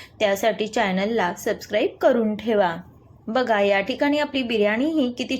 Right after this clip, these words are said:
छान अशी झाली होती आणि सोबत फिश फ्राय. मस्त असं पोटभरीचं जेवण होतं आणि बिर्याणीही अगदी पटकन होणारी आहेत,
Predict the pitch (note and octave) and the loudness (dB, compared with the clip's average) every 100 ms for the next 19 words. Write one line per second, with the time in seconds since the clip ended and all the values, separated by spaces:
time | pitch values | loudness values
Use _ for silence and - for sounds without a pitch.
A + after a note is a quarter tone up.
0 | - B3 B3+ D4 D4 C4+ C4+ C4+ A#3+ C4+ | -4 -2 0 0 0 -2 0 0 2 2
1 | D4 D4 A3 - - - E4 F4 - F#4 | 0 -2 -8 -10 -18 -6 -4 -2 2 4
2 | C4 C4 - B3+ - - G#3 E3+ F3+ - | 4 0 0 -2 -4 -2 0 0 -4 -14
3 | - - A#3+ C#4+ C#4+ - F4 F4+ E4+ C4+ | -20 -14 -4 -2 -2 -2 0 2 2 0
4 | C4 A3 A3 A#3 C4+ C4 C#4 C4+ B3+ B3+ | 2 0 2 0 0 0 0 2 2 2
5 | C4 C#4+ C#4 B3 - C4+ D#4 D#4+ - - | 2 2 0 -2 0 0 -2 -4 -12 -18
6 | - G3+ A3 A#3+ C#4+ E4 D#4 D4+ D4+ D#4 | -6 -2 2 2 2 0 -2 0 2 4
7 | F#4 - D4+ - D#4+ D#4+ D#4 D4+ D4 D4+ | 2 2 0 2 2 2 2 0 2 4
8 | D#4 D4 B3 A3+ | 4 2 2 0